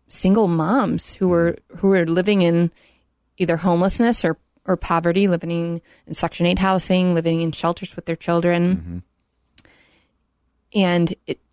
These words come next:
Speaker 1: as a mother myself, it just wrecked my heart. I'm like, "I know how hard it is just to, just to be a mom, but to be a single mom, and then on top of that, to be struggling with poverty."
Speaker 2: Yeah.
Speaker 1: And many of,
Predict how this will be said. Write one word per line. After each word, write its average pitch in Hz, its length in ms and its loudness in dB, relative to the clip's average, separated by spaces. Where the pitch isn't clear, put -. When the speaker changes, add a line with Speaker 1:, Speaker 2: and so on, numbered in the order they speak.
Speaker 1:
as 208 320 0
a 202 60 2
mother 180 320 2
myself, 175 800 0
it - 240 -2
just - 420 -4
wrecked 190 260 -4
my 175 160 0
heart. 180 460 -2
I'm 165 120 -4
like, 156 180 -10
"I 269 180 2
know 226 320 4
how 202 340 0
hard 190 480 0
it 175 120 2
is 185 320 2
just - 340 -2
to, 170 180 -4
just - 240 0
to 240 80 2
be 196 180 2
a 185 40 2
mom, 170 540 2
but 190 140 -2
to 196 220 0
be 196 260 0
a 170 60 2
single 233 460 2
mom, 247 360 4
and 175 100 4
then 180 100 2
on 170 120 0
top - 280 -6
of - 60 -16
that, 180 200 -2
to - 100 -16
be 165 80 -4
struggling 202 440 0
with 180 140 -2
poverty." 170 540 -2
Speaker 2:
Yeah. - 160 -12
Speaker 1:
And 180 240 4
many 196 360 2
of, 170 360 -2